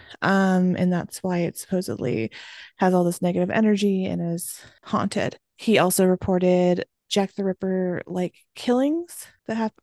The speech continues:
happened on the property, including one of Virgie Lee Griffin at the hands of a guy named Otto Wilson. He allegedly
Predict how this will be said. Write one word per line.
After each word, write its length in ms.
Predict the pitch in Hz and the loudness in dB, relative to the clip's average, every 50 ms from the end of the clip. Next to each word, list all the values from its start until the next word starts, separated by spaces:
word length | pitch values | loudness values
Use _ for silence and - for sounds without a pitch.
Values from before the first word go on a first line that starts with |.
| _ _ | _ _
happened 400 | - 220 233 - - 233 226 233 | -6 -6 -4 -2 0 0 0 0
on 120 | 233 226 | 0 0
the 60 | 233 | -2
property, 640 | - - 240 233 233 - 240 240 240 247 240 254 - _ - | -2 -2 -4 -4 -4 -6 -6 -4 -4 -4 -4 -6 -6 _ -2
including 680 | 202 202 - - 214 208 202 202 196 196 196 196 190 | -2 -2 0 4 4 6 6 6 6 6 4 2 2
one 280 | 190 190 185 185 185 185 | 2 2 2 2 0 0
of 220 | - - 185 180 | 0 -2 -4 -4
Virgie 880 | 190 196 196 190 185 185 185 - - 190 185 185 185 185 185 185 185 190 - - | -6 -4 -2 0 0 0 0 -2 -4 -4 -2 0 0 0 0 0 0 -2 -4 -4
Lee 180 | 190 185 185 | -4 -4 -4
Griffin 680 | - - 214 247 247 - 285 277 277 269 269 277 277 277 285 | -2 -2 -2 -2 0 0 0 2 2 4 4 2 2 0 -2
at 120 | 247 208 | -4 -4
the 80 | - 208 | -2 -2
hands 400 | 190 196 202 196 196 196 202 - | -2 0 0 2 0 0 -2 -2
of 340 | 190 185 185 185 185 - _ _ _ _ - _ | -2 -2 -2 -4 -4 -8 _ _ _ _ -6 _
a 280 | 185 180 180 180 180 180 | 0 2 2 2 0 0
guy 180 | - 190 185 185 | 0 0 0 0
named 320 | 185 185 185 180 180 - - | 0 0 0 0 0 -2 -4
Otto 400 | - 180 185 180 180 180 180 180 | -6 -4 -2 -2 0 0 -2 -2
Wilson. 840 | 180 190 208 226 233 - - 247 240 233 233 226 226 226 233 233 - - - _ _ _ | -2 -2 -2 -2 -2 -2 -2 0 2 2 2 2 2 2 0 -2 -4 -8 -18 _ _ _
He 160 | _ 214 202 | _ -2 -2
allegedly 840 | 190 185 185 190 185 - 196 196 190 - - - 190 196 202 208 - | 0 0 0 -2 -2 -2 -2 -4 -4 -4 -6 -6 -4 -4 -4 -6 -8